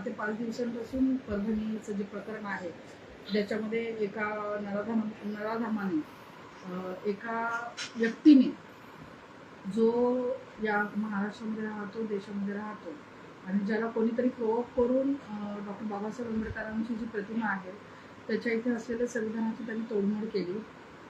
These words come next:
न्यूजवाले त्याला दाखवतात की तो माथेफिरू आहे आणि त्यानंतर प-, परभणीमधलं वातावरण चिघळलं,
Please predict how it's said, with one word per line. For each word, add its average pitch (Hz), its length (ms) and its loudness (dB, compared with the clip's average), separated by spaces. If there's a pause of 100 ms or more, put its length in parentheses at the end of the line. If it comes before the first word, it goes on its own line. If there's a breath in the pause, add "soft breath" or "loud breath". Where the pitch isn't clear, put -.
(640)
न्यूजवाले 240 460 8
त्याला 233 240 2
दाखवतात 233 500 2
की 247 100 2
तो 254 60 8
माथेफिरू 226 580 2
आहे 175 460 -2 (760)
आणि 220 400 2 (100)
त्यानंतर 254 460 8
प-, 254 140 2
परभणीमधलं 233 760 2
वातावरण 220 440 -2
चिघळलं, 220 520 -2